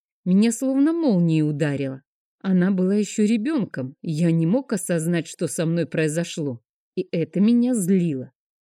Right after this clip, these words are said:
При каждой нашей встрече меня неудержимо к ней тянуло.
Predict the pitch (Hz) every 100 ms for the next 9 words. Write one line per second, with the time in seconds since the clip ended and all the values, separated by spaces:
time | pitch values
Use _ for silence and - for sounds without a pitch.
0 | _ _ 151 139 208 254 226 208 185 208
1 | - 165 - - 151 147 - 202 214 180
2 | 190 185 233 220 185 156 156 139 160 220
3 | 233 185 185 180 - 240 254 226 139